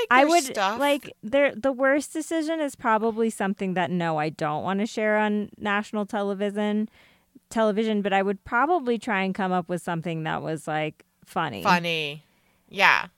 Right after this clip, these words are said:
Speaker 2: Or, like, just, like, ridiculous, you know? And
Speaker 1: Yeah.
Speaker 2: I don't know. But anyway, I think that was just kind of the beginning of a whole episode where we're seeing, like,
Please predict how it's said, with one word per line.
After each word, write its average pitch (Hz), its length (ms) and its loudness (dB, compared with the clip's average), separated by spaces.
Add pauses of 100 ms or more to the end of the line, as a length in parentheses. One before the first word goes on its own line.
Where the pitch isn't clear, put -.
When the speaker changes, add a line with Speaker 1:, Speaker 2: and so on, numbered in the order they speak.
(100)
Speaker 2:
Or, 196 180 0
like, 185 440 2
just, 240 260 -2
like, 190 240 2 (240)
ridiculous, 175 880 -6
you 185 140 0
know? 170 400 -2 (500)
And 185 340 0
Speaker 1:
Yeah. 190 380 -4 (400)
Speaker 2:
I 240 80 6
don't 208 140 6
know. 160 280 -6
But 226 200 10
anyway, 220 380 4
I 202 80 4
think 254 260 0
that 247 180 6
was 254 160 2
just - 240 -6
kind 208 240 0
of 180 140 -6
the 196 100 -2
beginning 175 560 -4
of 170 140 -2
a 165 80 -4
whole 180 320 2
episode 165 680 -2
where 160 200 -2
we're 165 140 -4
seeing, 160 460 -6
like, 160 320 -6